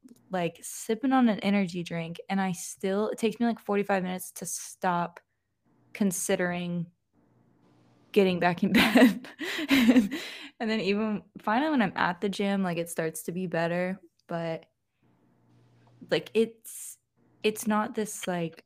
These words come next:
"Okay, just rip off the Band-Aid and then you'll be glad you did it." Like, it takes me probably two hours into my day to be like, "Okay, yeah, I'm glad I, <laughs> I did that." <laughs>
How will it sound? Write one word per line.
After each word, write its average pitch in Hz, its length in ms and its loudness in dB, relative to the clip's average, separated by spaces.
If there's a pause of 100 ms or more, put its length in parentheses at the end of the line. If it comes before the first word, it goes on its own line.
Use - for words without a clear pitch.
"Okay, 214 220 6
just 185 180 0
rip 185 160 0
off 185 160 0
the 185 120 -2
Band-Aid 180 420 0
and 185 180 -2
then 175 340 0
you'll 185 180 -2
be 208 120 -2
glad 175 320 0
you 185 160 -2
did 170 180 -2
it." 185 140 0
Like, 180 100 -2
it 196 140 2
takes - 480 -6
me 180 220 0
probably 175 480 0
two 175 280 0
hours 175 280 0
into 175 200 -2
my 170 140 -2
day 170 320 0
to 170 180 -8
be 175 220 -2
like, - 320 -4 (140)
"Okay, 220 380 4
yeah, 180 220 -2
I'm 196 140 -2
glad - 320 -2
I, - 120 -4 (160)
<laughs> 240 720 0
I 262 140 8
did 220 320 4
that." 135 260 0 (360)
<laughs> - 1400 -12